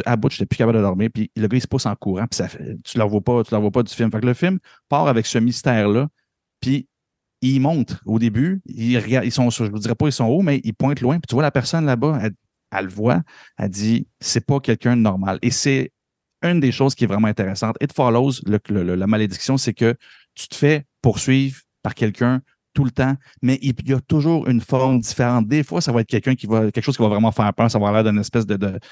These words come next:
quelqu'un de mort un peu weird, mais d'autres fois, ça peut être une, ça peut avoir l'air d'une petite fille de onze ans. Ça,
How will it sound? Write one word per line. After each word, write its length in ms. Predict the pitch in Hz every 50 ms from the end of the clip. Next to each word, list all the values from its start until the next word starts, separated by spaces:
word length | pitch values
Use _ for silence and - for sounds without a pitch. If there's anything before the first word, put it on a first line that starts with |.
| - - - - _
quelqu'un 280 | - - - - 113 107
de 40 | 104
mort 340 | 104 107 107 117 120 117
un 40 | 110
peu 160 | - - 120
weird, 260 | 110 104 110 135 139 127
mais 60 | 117
d'autres 180 | 107 120 113 -
fois, 80 | 160
ça 140 | 156 - 120 113
peut 100 | - 117
être 160 | 127 135 -
une, 140 | 117 110 104 - _ _ _
ça 100 | - 127
peut 80 | 104 127
avoir 160 | 123 117 120
l'air 80 | 135 139
d'une 140 | 123 110 104
petite 180 | - - -
fille 140 | - 143 139
de 60 | 131
onze 300 | 117 113 110 110 107 104
ans. 80 | 123 127
Ça, 120 | - -